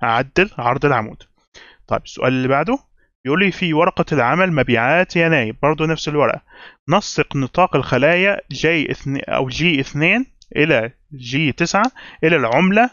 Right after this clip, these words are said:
دولار بدون فواصل عشرية". طيب السؤال دوت بعض المرات يكون ملخبط شوية. أول حاجة لازم أحدد على نطاق الخلايا اللي ذكره، اللي هو الأرقام دي كلها من جي اثنين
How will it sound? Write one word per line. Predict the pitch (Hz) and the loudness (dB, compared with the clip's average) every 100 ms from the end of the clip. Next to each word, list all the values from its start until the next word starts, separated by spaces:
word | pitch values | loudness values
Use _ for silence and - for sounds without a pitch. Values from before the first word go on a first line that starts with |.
| - | -4
دولار | 131 123 120 196 - | -6 0 2 2 -2
بدون | 131 143 165 | -6 -4 -4
فواصل | - 123 160 185 | 0 0 2 0
عشرية". | 165 156 110 - _ - - - - | 0 -2 -6 -8 _ -20 -20 -20 -2
طيب | 139 110 | 0 0
السؤال | 120 - 208 196 | -4 0 2 2
دوت | 190 180 - | 0 0 2
بعض | 170 156 | 2 2
المرات | 139 131 151 - | 0 2 0 -2
يكون | 135 143 143 135 | -6 -4 -2 0
ملخبط | 127 139 131 - | 0 0 -2 -4
شوية. | 123 123 160 254 - - - _ | -2 0 2 0 -4 -20 -20 _
أول | 170 180 135 | -2 0 -2
حاجة | - 165 156 | 0 0 2
لازم | 151 156 139 | 2 0 -2
أحدد | 123 - 165 151 170 | -2 0 -2 -4 -2
على | 127 127 143 | 0 0 0
نطاق | 131 123 147 | -2 -2 -2
الخلايا | 135 135 131 156 | -2 0 2 2
اللي | 151 | 0
ذكره، | 143 143 107 - - | -2 -2 -6 -10 -12
اللي | 120 | -8
هو | 123 127 | -6 -4
الأرقام | 147 123 - 139 131 | 0 -2 0 0 0
دي | 135 | -4
كلها | 143 131 110 | -2 -2 0
من | 107 113 110 117 | 0 -2 -2 -4
جي | 113 151 127 110 _ - _ 135 | -4 -4 -4 -6 _ -20 _ -10
اثنين | - 143 202 233 | -2 0 0 -2